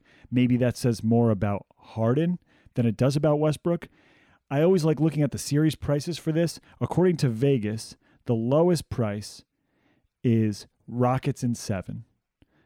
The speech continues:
The second lowest price is Rockets in six, followed by Thunder in seven by a wider margin. So Vegas is saying Rockets in six or seven.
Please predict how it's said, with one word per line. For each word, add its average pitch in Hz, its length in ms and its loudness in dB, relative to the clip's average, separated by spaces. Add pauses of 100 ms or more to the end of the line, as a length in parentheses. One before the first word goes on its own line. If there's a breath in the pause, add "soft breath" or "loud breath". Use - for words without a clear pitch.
The 110 60 -4
second 156 340 0
lowest 151 260 2
price 135 360 -2
is 101 140 -6
Rockets 104 380 -6
in 107 100 -10
six, - 520 -4 (380 soft breath)
followed 120 680 0
by 110 520 -2 (420)
Thunder 143 1040 -2
in 113 140 -2
seven 104 560 -8 (200)
by 107 160 0
a 104 80 -2
wider 101 360 -4
margin. 95 340 -12
So - 180 -6
Vegas 151 420 0
is 127 80 -8
saying 127 340 0 (540 soft breath)
Rockets 151 480 0
in 120 120 2
six - 320 -4
or 131 80 0
seven. 135 500 0